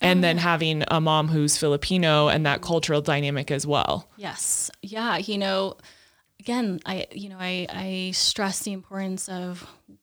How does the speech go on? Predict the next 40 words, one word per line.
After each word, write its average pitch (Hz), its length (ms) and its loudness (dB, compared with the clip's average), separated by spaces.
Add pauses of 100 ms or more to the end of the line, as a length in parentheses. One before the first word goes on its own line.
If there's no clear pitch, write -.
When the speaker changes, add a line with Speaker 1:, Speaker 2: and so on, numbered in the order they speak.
Speaker 2:
how - 220 -4
you're 277 200 0
raised, 202 600 0 (100)
um, 190 560 -20
and 202 160 -18
what 202 120 -12
you're 190 120 -8
taught. 202 460 -4
That's 214 180 -12
all 277 120 -6
you 285 140 2
know, 285 380 -2 (180)
right? 208 400 -6 (480)
And 226 140 0
so 233 180 0
growing 269 380 0
up 233 260 -6
with 196 680 -4 (120)
a 202 80 -10
dad 202 380 0
who 214 100 -4
is 196 120 -4
very 190 240 -4
authoritarian, 180 1300 -8
which 208 180 -6
is 170 340 -4 (240)
my 220 220 -2
way 233 160 0
or 233 80 -2
the 226 80 -4
highway, 185 680 -2 (140)
you're 202 120 -18
not 202 180 -4
doing 214 220 -4
good 196 140 -4
enough, 180 320 -6
do 208 140 -8
better, 175 420 -6
perfectionism. 196 1000 -10
Speaker 1:
Mm. - 20 -16